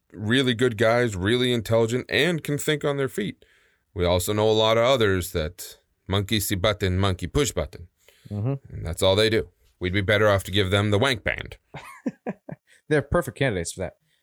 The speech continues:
Speaker 2: Uh, so let's, let's dive into this sub-, uh, subject a little bit. Uh, listeners, I'm sure some of you are not aware of this, but the nuclear that we know and love is called fission. Uh, and fission reactions happen when you split atoms.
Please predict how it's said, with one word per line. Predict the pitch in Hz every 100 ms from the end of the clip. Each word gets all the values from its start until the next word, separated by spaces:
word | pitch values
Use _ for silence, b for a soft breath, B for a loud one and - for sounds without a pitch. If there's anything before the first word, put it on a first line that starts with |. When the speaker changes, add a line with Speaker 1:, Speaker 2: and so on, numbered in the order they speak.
| _ _ -
Speaker 2:
Uh, | 131 131
so | - 170 117
let's, | - 220 - -
let's | 165 -
dive | - 175 151
into | 135 120
this | 120
sub-, | - 101 -
uh, | 107 101 90
subject | - 104 92 90
a |
little | 95 92
bit. | 82 85 - _ _
Uh, | 98 92 90 71
listeners, | 110 123 110 101 95 - _ _
I'm | 113 117 107
sure | 135
some | 117 127 120
of | 104
you | 104
are |
not | 101 95
aware | 92 101
of | 92
this, | 92 -
but | 98 113
the |
nuclear | 123 165 160 143
that | 127 90
we | 120 165
know | 127 101
and | 92
love | 87 98 - _ _ _
is | 110
called | - 120 104
fission. | - 117 82 73 - _ b b b b b -
Uh, | 101 95 85
and | 117 -
fission | 196 214 196
reactions | 123 107 98 - 104 98
happen | 107 98 101
when | 104 98
you |
split | - - 143 127
atoms. | 101 82 - -